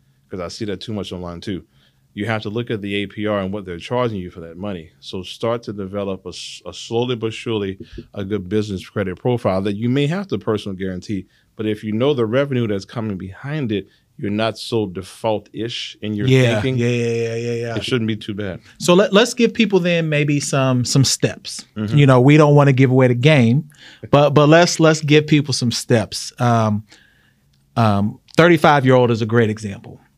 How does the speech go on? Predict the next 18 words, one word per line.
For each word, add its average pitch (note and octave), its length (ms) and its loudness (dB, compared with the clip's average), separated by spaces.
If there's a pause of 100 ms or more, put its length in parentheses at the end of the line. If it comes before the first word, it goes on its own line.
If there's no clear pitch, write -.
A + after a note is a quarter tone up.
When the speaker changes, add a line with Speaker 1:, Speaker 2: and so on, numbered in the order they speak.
(120)
Speaker 2:
Um, A#2+ 300 4
most C#3+ 360 4
of C#3 160 2
people C#3+ 340 4
who B2+ 120 6
are A2+ 80 4
thirty-five, B2+ 800 2 (320)
that F3+ 180 4
might D3+ 180 4
be C3+ 140 4
their B2+ 200 4
time C3 340 2
when A#2+ 80 2
they A2+ 120 2
really C3 280 2
jump B2+ 400 0
into B2 200 0
entrepreneurship, D3 1120 2